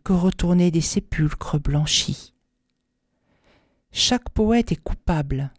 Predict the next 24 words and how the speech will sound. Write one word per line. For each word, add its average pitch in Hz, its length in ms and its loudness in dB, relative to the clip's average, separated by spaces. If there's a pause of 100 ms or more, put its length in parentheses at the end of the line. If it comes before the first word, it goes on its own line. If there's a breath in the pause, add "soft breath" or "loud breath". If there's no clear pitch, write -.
(380)
s'il 208 260 -2
oublie 226 220 4
la 190 140 0
transcendance 190 800 2
métaphysique 196 760 2
de 170 100 0
la 165 140 0
poésie, 156 560 0 (600 soft breath)
parce 202 280 2 (100)
que 190 160 2
dans 160 220 4
l'œuvre 160 640 2
de 156 120 2
la 147 160 4
création, 147 800 0 (440 soft breath)
la 147 140 -2
parole 196 600 0 (100)
a 147 120 2
été - 380 0 (100)
art, 220 540 2 (300)
l'esprit 170 640 -2 (640)
a 190 100 4
été 160 420 0 (180)
poésie. 170 640 0